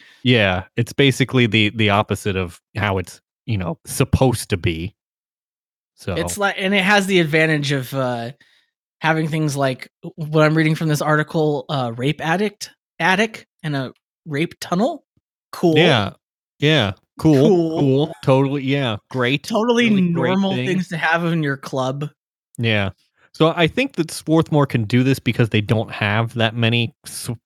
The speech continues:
Speaker 1: fraternities and sororities. And also, apparently, they own the houses and lease them to the fraternities. Um, at a college like where I went to school,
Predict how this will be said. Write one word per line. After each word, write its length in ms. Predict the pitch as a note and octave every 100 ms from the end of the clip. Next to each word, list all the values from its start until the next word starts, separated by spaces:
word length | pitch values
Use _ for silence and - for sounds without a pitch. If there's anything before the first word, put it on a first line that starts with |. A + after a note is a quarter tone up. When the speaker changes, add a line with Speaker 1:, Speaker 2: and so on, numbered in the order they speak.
| -
Speaker 1:
fraternities 520 | C3 - C3 B2+ B2
and 100 | B2+
sororities. 400 | - C3 C3 A#2+
And 80 | A#2
also, 280 | B2 C3+ A2+
apparently, 420 | A2 C#3 D3 B2+
they 160 | A2+ -
own 240 | A2+ A#2
the 80 | A2
houses 380 | F#2+ G2+ C3+ A#2+
and 120 | G2
lease 360 | F2+ G2 A2 -
them 160 | B2
to 120 | C3 A2+
the 100 | G#2+
fraternities. 760 | A2 G#2+ A#2 B2+ C#3 D3+ - _ - - - _ _
Um, 380 | A#2+ A2+ G#2 G2+ - _
at 140 | A#2+ B2
a 60 |
college 500 | - C#3 B2+ A2 - -
like 300 | A2+ G#2+ -
where 140 | A2
I 120 | D3 F3
went 280 | C3+ A#2 - -
to 100 | G#2
school, 640 | - - A2 G2 G2 G2+